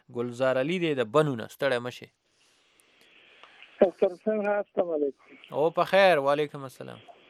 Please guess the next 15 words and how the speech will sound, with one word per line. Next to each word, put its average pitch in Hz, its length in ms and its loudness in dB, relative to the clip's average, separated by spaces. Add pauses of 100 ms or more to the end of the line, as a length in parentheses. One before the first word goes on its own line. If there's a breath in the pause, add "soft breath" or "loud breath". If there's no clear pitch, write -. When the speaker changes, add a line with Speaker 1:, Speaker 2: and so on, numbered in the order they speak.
(1400 loud breath)
Speaker 2:
آ، 190 80 4 (400)
زه 214 120 0 (380)
دکاندار 190 500 -6
یم 156 520 -10
د 151 240 -4
بنو 165 160 -4
نه. 127 160 -6 (640)
Speaker 1:
ښه، 160 260 6 (280)
او 131 80 0
څه 226 160 2
خرڅوئ 220 420 6
دکان 165 400 4
کې 156 180 0
له 135 40 4
خیره؟ 123 380 0